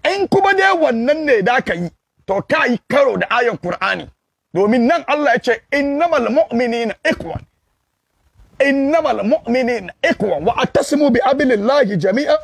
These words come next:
wa la tafarraqu. Faskuru ni'matallahi alaikum." Gangara kasa ka fadi abinda Allah ya fadi. Sa'annan Annabi da kanshi kuma ya ce mai, "Al-muslim, a'ul muslim."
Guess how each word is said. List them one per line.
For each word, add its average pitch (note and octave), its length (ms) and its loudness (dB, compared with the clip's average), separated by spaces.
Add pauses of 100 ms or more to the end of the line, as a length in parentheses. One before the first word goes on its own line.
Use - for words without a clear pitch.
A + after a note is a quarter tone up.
(340)
wa G#3+ 140 0
la C#4 140 2
tafarraqu. A#3+ 680 -2 (280)
Faskuru D#4+ 600 2
ni'matallahi E4 800 2
alaikum." B3+ 500 -2 (880)
Gangara A3 380 2
kasa A#3+ 220 -2
ka F#3+ 80 -2
fadi G#3 260 -2
abinda G#3+ 300 0
Allah G3+ 160 -2
ya F3+ 60 -2
fadi. F3 200 -4 (380)
Sa'annan C4 500 -2
Annabi E4 480 -2
da D4 80 2
kanshi D4+ 320 -2
kuma D#4 160 -2
ya D#4+ 60 0
ce D#4 180 2
mai, F#3 160 -12 (1000)
"Al-muslim, G#3 680 -2 (220)
a'ul C4 320 -2 (100)
muslim." D3+ 380 -4